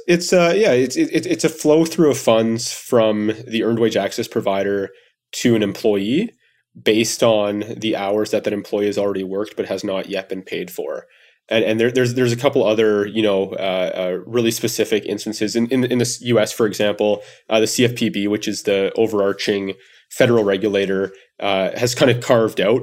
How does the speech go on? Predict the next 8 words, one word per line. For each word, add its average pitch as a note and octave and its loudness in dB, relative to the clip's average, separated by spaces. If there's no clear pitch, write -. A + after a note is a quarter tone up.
earned A#2 0
wage A#2 2
access A2+ 0
as F#2+ -2
this G2 -6
piece A2 -2
of, G2 0
um, F#2 -6